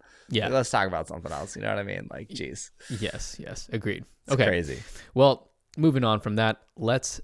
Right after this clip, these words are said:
Speaker 1: talk about your experience in San Clemente, P P A in California. I,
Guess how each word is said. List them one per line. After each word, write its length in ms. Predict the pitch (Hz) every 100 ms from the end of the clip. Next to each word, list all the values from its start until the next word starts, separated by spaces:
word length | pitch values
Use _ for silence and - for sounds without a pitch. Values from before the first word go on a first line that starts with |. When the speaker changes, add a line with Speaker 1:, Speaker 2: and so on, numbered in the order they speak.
| -
Speaker 1:
talk 220 | - 110
about 480 | 104 101 98 85 -
your 340 | 110 98 95 127
experience 880 | 135 - 123 135 131 127 - - - _
in 40 | 160
San 240 | - 110
Clemente, 540 | - 113 110 - 104 92
P 160 | 156
P 180 | 160 139
A 240 | 127 123 120
in 200 | 110 104
California. 580 | 98 98 - 98 98 98
I, 340 | 117 127 120